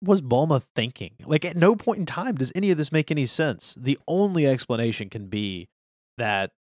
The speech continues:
Count Lucifer is keeping her kind of, like, under control. 'Cause, uh, what we know from her, at least in the first movie, like, if you're only watching the movies alone, she totally hopped in an airplane and tried to fight the military in the last movie.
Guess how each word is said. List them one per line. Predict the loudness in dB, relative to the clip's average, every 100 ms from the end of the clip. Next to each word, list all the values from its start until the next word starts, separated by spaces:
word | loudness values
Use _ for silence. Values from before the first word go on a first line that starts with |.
| _ _
Count | -4 -4 -2
Lucifer | -6 -4 -8
is | -6
keeping | -8 -8 -8
her | -6 -6
kind | -6 -8 -6
of, | -6
like, | -6 -8
under | -10 -10 -10
control. | -12 -8 -6 -4
'Cause, | -2 0
uh, | 0 -4 _ _ _ _
what | 2 4
we | 0
know | 2 2 4
from | 2 0
her, | 0 0
at | 0
least | 0 0
in | -4
the | -2
first | 0 0 0
movie, | -4 -4
like, | -8 -6
if | -6
you're | -2 -4
only | 0 0 2
watching | 4 4 0 -4
the |
movies | 0 0 0 -2
alone, | 0 0 -2 -4
she | -6 -6
totally | -2 0 2 2 2
hopped | 0 -4 -2
in | -2
an | 0
airplane | 2 0 0 0 0
and | -2
tried | -4 -4 -2
to | -4
fight | 0 2 2
the | 2
military | 2 2 2 0 -2 -2
in | -4 -6
the | -2
last | -2 -2 -4
movie. | -8 -8 -10 -12